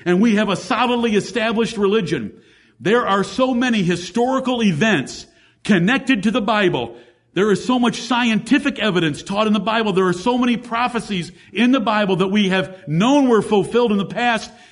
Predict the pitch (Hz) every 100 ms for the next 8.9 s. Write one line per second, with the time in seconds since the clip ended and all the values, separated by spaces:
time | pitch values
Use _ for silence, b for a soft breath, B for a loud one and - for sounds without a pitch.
0 | B 139 185 202 311 262 262 208 185 -
1 | 233 262 254 - 254 - 190 - 208 220
2 | 233 262 214 B B 143 190 277 - 285
3 | 285 240 220 196 - 254 294 220 269 247
4 | 220 214 233 233 B B 208 - - 311
5 | - - 254 233 180 254 262 247 233 233
6 | 247 - B 208 208 185 220 262 285 196
7 | 247 220 226 254 269 226 254 254 - 247
8 | 254 269 233 269 254 220 262 302